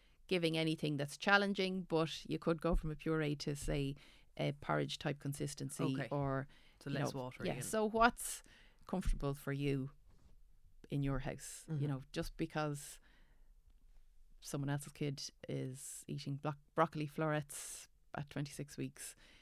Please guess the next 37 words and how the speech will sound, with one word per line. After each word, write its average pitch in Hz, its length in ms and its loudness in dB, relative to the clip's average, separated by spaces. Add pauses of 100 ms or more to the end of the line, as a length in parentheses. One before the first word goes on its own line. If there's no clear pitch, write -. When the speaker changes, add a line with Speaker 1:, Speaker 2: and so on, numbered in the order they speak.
(240)
Speaker 1:
you 143 60 -2
know, 131 220 -2
you 165 220 0
have 143 180 -4
to - 80 -16
feel 131 340 -4 (380)
safe, 139 260 -4
secure 135 640 -6
and 131 280 -6
ready 135 180 -4
to 135 140 -10
move 135 160 -2
Speaker 2:
Yeah. 131 80 -8
Speaker 1:
on 131 100 -4
as 127 120 -6
well. - 140 -8 (640)
Speaker 2:
But 175 140 2
if, 175 180 -6
so, 180 400 -2 (840)
because 165 240 -4
I 175 80 2
was 165 180 -2
looking, 170 260 -4
you 156 120 -2
said 165 220 -2
that 147 300 -4
in 147 80 -2
the 147 60 -2
masterclass, 139 520 -4
like, 135 140 -4
a 139 40 0
box 143 400 -2
grater 120 440 -4
is 139 120 -2
a 143 40 0
great 135 260 -4
thing 127 240 -6